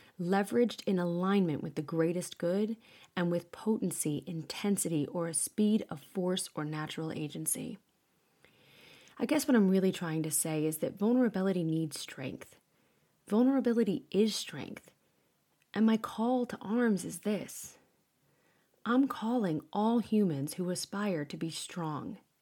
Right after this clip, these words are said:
and asking them to take action, to show up in their life and work with others differently today.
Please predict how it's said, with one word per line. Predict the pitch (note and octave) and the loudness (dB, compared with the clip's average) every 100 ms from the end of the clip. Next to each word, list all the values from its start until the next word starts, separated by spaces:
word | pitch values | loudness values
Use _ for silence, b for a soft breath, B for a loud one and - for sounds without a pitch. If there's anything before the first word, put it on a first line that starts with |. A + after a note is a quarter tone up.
| - | -4
and | G3+ - | -2 -2
asking | A3+ A#3 - A3+ | -2 0 2 4
them | F#3 E3 | 4 0
to | D#3 | -4
take | D#3 - F#3 - - | -8 -4 -4 -4 -10
action, | D#3+ - - G#2+ - b b b b b b b b b - | -8 -8 -8 -10 -12 b b b b b b b b b -6
to | |
show | G#3 - - A#3+ B3+ | -4 -2 4 6 6
up | A3+ - | 4 0
in | G3+ G3 | 2 2
their | F#3+ G3 | 4 2
life | G3 F3 E3 E3 _ | 0 0 -2 -4 _
and | F#3+ E3+ E3+ | -4 -4 -2
work | E3+ D#3 - - | -2 -2 -6 -4
with | F#3+ F#3 - | -4 -4 -12
others | E3+ D#3 D#3+ D#3+ - _ _ _ | -10 -6 -6 -8 -14 _ _ _
differently | E3+ - - - - G#3 _ _ _ _ _ _ _ _ | -6 -6 -10 -10 -12 -14 _ _ _ _ _ _ _ _
today. | - D#3+ C#3 - | -6 -4 -6 -12